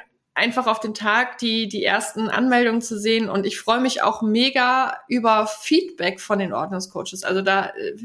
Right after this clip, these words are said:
wir haben extra auch was geschaffen, dass ihr uns dann Feedback geben könnt, wenn was fehlt, wenn ihr was braucht, wenn was nicht funktioniert oder sonst irgendwas. Ähm, ich bin einfach mega gespannt da drauf und ich hab einfach mega Bock, die nächsten Wochen so richtig intensiv daran zu arbeiten.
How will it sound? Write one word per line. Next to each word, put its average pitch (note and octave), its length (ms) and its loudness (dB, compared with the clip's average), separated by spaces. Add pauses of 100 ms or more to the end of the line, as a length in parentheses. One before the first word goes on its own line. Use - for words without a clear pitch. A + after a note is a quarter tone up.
(140)
wir G#3+ 140 2
haben A#3+ 180 2
extra B3 600 2
auch A3 280 2
was A3+ 240 2
geschaffen, A#3+ 440 -2
dass A3+ 220 -2
ihr A#3 140 0
uns A3 200 -2
dann G#3+ 160 -2
Feedback A3 440 -4
geben A3+ 220 -2
könnt, A3+ 260 -2
wenn A#3+ 120 0
was A#3+ 180 -2
fehlt, G3+ 540 2
wenn A3 140 -4
ihr A#3 100 -2
was A#3 200 -8
braucht, F#3+ 580 0 (380)
wenn A#3+ 120 0
was B3 160 0
nicht C4 140 -4
funktioniert G3+ 800 2
oder G3+ 180 0
sonst G#3+ 300 0
irgendwas. G3 460 0
Ähm, F3 260 -2 (480)
ich - 240 -16
bin A3+ 140 2
einfach A3+ 240 0
mega C4 260 4
gespannt A#3+ 480 0
da B3+ 80 4
drauf A#3 320 2
und G3+ 100 -4
ich G#3 140 -4
hab G#3+ 80 0
einfach A3 300 0
mega A#3+ 340 4
Bock, A3+ 320 -2
die A3 100 -4
nächsten A3 380 0
Wochen G#3 240 0
so F#3+ 120 0
richtig G#3+ 360 -6
intensiv G#3+ 480 -4
daran F#3 260 -2
zu F#3+ 160 -8
arbeiten. - 520 -10